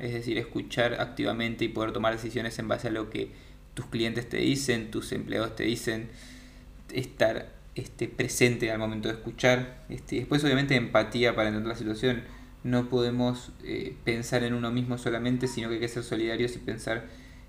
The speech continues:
en, en los demás y, y tener empatía por lo que está pasando y no pensar que todo lo que está pasando va en contra tuyo, sino que simplemente ser parte del todo y entender cuál es tu rol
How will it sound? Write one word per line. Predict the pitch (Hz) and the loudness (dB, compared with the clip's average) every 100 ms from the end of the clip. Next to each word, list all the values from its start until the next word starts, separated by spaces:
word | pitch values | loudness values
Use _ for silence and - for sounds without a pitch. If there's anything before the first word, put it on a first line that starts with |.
| - | -6
en, | 113 110 101 - - - | -4 -4 -6 -8 -10 -6
en | 110 | -4
los | 110 117 | -2 -2
demás | 101 113 131 - - - | 0 4 2 0 -12 -6
y, | 123 113 110 110 - - - | -4 -4 -6 -6 -6 -10 -10
y | 127 | -10
tener | 127 117 120 | -6 0 2
empatía | 127 123 - - 117 120 120 | 2 4 2 2 2 2 2
por | 113 | -2
lo | 110 | -2
que | 117 | -2
está | 117 | 0
pasando | 120 120 120 123 131 - - - - | 0 0 0 2 0 -2 -14 -14 -4
y | 120 | -2
no | 117 120 | 0 0
pensar | 120 110 123 120 | -2 0 -2 -2
que | - | -6
todo | - 123 117 120 117 | -2 0 2 4 2
lo | 113 | 0
que | 120 | -4
está | - 113 | -2 -2
pasando | 117 123 117 | -2 -2 -2
va | 113 | -2
en | 107 | -2
contra | 110 113 | -4 -2
tuyo, | 147 160 147 | 0 0 0
sino | - 110 113 | -2 -2 -2
que | 113 | -4
simplemente | 117 113 113 113 120 120 - - - | -4 -4 -4 -4 -4 -6 -12 -16 -14
ser | - - 113 - - | -10 -2 -2 0 4
parte | 113 113 113 | 4 4 2
del | 107 107 | 2 0
todo | 107 113 117 | -2 0 0
y | |
entender | 110 107 107 113 | 0 -2 -2 -2
cuál | 110 113 | 0 -2
es | 113 | -2
tu | 113 | -4
rol | 117 113 | -2 -2